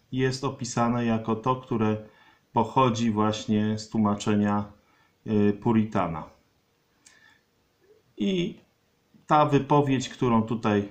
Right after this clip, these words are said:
zacytuję, jest następująca. To są słowa Paula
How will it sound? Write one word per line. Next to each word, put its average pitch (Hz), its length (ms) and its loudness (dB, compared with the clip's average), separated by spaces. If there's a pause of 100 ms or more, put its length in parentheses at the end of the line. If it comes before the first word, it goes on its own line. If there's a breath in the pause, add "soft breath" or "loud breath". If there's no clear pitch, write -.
(280)
zacytuję, 127 840 4
jest 117 240 0
następująca. 107 1120 0 (680)
To 113 100 -2
są 117 180 0
słowa 110 440 2
Paula 104 560 2